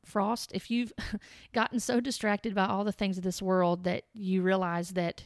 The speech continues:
you left your joy in the freezer, like that lady I told you about at the beginning, left her keys, left her keys in the freezer and then was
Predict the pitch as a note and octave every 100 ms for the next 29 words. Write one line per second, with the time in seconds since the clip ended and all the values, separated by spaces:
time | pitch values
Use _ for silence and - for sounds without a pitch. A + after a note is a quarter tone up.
0 | _ E4 G3+ G3 F#3 F#3 - - F3 F#3+
1 | F3+ F#3 F3 - F3+ F3+ F3+ F#3 G3+ E3+
2 | - - F#3 F3 F3 E3+ F#3+ F#3 F#3 F3
3 | F#3+ F3 F3+ F3+ F3 F3 - F#3 - F#3+
4 | F#3 F#3 - - - G#3 - - G3+ F#3+
5 | F#3 F3 F#3 F3+ F#3 F3+ F#3+ F3 F3 F3
6 | - _ G3 F#3